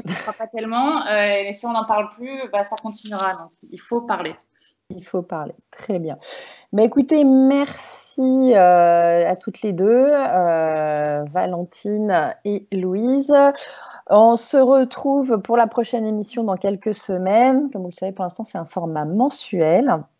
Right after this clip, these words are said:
Speaker 2: Et on va essayer de s'y tenir. Et on abordera,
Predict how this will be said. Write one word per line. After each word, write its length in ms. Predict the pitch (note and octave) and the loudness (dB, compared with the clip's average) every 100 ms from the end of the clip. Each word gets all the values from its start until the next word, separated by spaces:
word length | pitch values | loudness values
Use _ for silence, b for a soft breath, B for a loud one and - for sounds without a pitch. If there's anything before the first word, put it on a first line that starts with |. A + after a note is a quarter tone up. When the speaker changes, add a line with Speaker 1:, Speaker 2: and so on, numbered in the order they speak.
| _ _ _ - - E3 | _ _ _ -20 -10 -6
Speaker 2:
Et 140 | D#3 | -4
on 40 | E3 | -2
va 100 | D#3+ | -2
essayer 340 | D#3+ F3+ A#3 | -2 -2 -2
de 80 | B3 | -2
s'y 160 | G3+ | -10
tenir. 420 | - G#3+ A#3 C#4+ C4+ | -4 0 2 2 2
Et 180 | G3+ G#3 | 0 0
on 140 | G#3+ | 2
abordera, 840 | G#3+ G3+ C#4+ C#4+ G#3 F#3+ G#3 B3 | 2 4 2 2 0 2 4 4